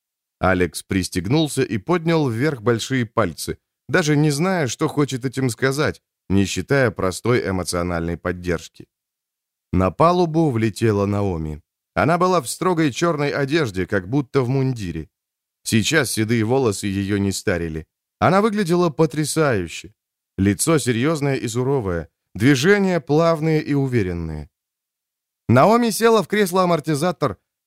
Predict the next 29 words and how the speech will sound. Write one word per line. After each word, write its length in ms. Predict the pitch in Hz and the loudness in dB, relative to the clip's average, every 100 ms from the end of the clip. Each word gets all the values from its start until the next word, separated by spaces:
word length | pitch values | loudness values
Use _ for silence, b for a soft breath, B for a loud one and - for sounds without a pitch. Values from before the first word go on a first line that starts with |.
| _ | _
подтянула 580 | 123 - 143 175 214 165 | 2 2 2 4 4 2
к 80 | - | -2
себе 240 | 147 - | 0 0
тактическую 640 | 143 131 156 131 - 127 107 | -2 -4 -4 -4 0 2 2
панель 340 | 131 160 160 | 0 0 0
и 100 | 131 | -2
просмотрела 680 | 120 117 - 113 - 101 98 | -2 -4 -2 -2 0 0 0
данные. 560 | 107 101 80 78 78 78 _ _ _ _ | -2 -4 -4 -6 -10 -14 _ _ _ _
Её 360 | 87 85 98 110 | -2 0 2 2
корабли, 460 | 104 98 107 98 - _ _ _ - | 0 -4 -4 -6 -8 _ _ _ 0
её 380 | 98 131 160 165 | 2 4 2 -2
флот. 420 | - 135 92 - _ _ _ _ _ _ _ _ | -2 -2 -2 -6 _ _ _ _ _ _ _ _
Все 220 | - 131 | 2 2
взгляды 420 | 101 95 139 160 113 | 2 0 0 2 0
на 100 | 95 | 0
командной 520 | 104 104 92 95 92 | 0 0 0 -2 -2
палубе 460 | - 151 135 117 | 0 0 0 0
устремились 720 | 110 110 - 123 147 135 113 104 | -2 -4 -2 -2 0 -2 -4 -2
на 140 | 107 | -2
неё. 400 | 107 98 82 78 - _ _ _ _ _ - | 0 -2 -6 -12 -16 _ _ _ _ _ -2
Наоми 460 | 87 95 165 185 170 | 2 4 4 2 -2
посмотрела 880 | - 147 135 123 104 101 92 85 - - | -2 -2 -2 -4 0 0 0 -6 -10 -6
на 140 | 92 | -4
Йена. 520 | 95 90 82 80 80 - _ _ _ _ _ - | -2 -4 -6 -8 -12 -18 _ _ _ _ _ 2
«Открыть 500 | 196 - 254 269 - | 2 2 -2 -2 -2
связь 320 | 196 233 220 | 2 2 2
со 140 | 226 | 0
всеми 300 | 208 214 202 | 0 2 0
кораблями», 640 | 180 190 175 156 131 101 | 0 -2 0 0 0 -2